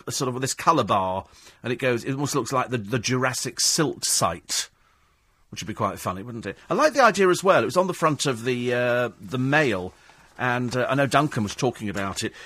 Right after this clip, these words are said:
and this is householders who regularly dump rubbish in their own garden will be guilty of a criminal offence and hit with a fine.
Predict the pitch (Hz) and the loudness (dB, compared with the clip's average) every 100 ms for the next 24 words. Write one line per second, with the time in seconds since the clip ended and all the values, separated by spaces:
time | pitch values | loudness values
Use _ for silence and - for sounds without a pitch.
0 | - 156 170 151 - 185 160 - 104 92 | -2 0 2 0 0 0 2 0 0 0
1 | 90 120 120 127 123 110 123 120 123 104 | -4 -2 -2 -4 -6 0 0 2 0 0
2 | - 110 117 113 117 117 110 98 80 76 | -2 0 0 0 2 4 2 0 -10 -12
3 | - - - - 110 104 160 147 123 113 | -18 -20 -20 -8 -6 2 2 2 -2 -2
4 | 196 180 117 - 101 90 113 120 - 123 | 0 2 0 0 -4 -2 -4 -4 -4 -8
5 | - - 190 107 87 85 | -4 0 2 2 0 -6